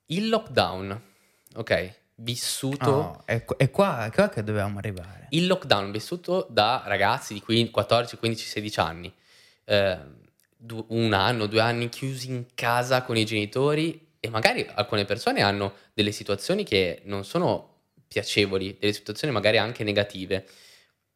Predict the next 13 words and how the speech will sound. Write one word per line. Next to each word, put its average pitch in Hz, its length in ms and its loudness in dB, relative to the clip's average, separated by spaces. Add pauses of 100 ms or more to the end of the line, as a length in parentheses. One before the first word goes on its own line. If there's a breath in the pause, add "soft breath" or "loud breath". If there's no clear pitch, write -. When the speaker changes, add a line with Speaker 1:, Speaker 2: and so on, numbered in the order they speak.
Speaker 1:
Può - 160 2
aver 104 280 2
alimentato 104 1000 0
una 110 240 0
rabbia 113 400 2
così 110 220 0
grossa? - 640 -6 (680)
Aver 113 280 0
creato 117 540 2
un 117 220 -2
disagio 110 440 0
così 107 220 -2
grosso 107 640 2